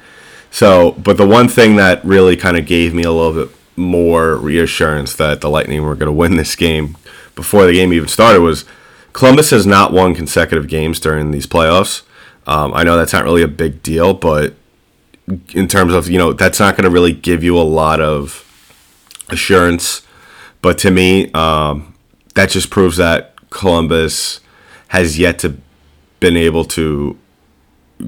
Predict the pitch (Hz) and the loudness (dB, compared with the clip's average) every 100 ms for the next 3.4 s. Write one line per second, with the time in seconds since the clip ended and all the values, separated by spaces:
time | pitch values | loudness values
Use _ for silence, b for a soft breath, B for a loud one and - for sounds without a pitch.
0 | - _ _ _ - 92 87 87 78 76 | -18 _ _ _ 0 0 2 0 0 -2
1 | 76 73 - 76 71 - 78 76 - - | -4 -6 -8 -8 -8 -6 -6 -6 -10 -4
2 | 87 80 78 76 78 78 73 76 67 - | -2 0 -2 -4 -4 -6 -8 -10 -10 -8
3 | 73 69 76 - | -8 -8 -12 -14